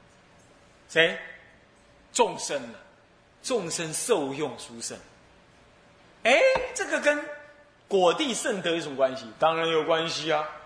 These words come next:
哎，我问你，十方诸佛都成佛了，但是跟你有什么关？没关了，你不能受用。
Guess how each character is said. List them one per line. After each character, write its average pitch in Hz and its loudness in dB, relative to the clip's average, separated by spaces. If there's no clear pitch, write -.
哎， 151 2
我 151 4
问 165 2
你， 113 -10
十 240 -2
方 311 4
诸 330 -2
佛 254 4
都 262 2
成 - 0
佛 151 4
了， 143 0
但 214 -2
是 196 -6
跟 202 0
你 185 -4
有 170 -4
什 143 -6
么 131 -10
关？ 135 -2
没 440 0
关 285 2
了， 285 -8
你 185 -6
不 190 -8
能 262 -4
受 254 -2
用。 233 -4